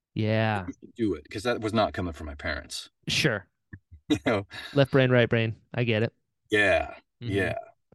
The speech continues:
Speaker 2: So, um, you know, back to Canada, when we'd moved there, I was,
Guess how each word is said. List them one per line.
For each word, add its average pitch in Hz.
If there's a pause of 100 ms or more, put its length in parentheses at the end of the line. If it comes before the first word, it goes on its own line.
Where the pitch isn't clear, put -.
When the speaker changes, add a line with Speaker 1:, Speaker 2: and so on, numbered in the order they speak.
(140)
Speaker 2:
So, 127
um, 95 (120)
you 107
know, 87
back 90
to -
Canada, 113 (140)
when 95
we'd 90
moved 120
there, -
I 104
was, 98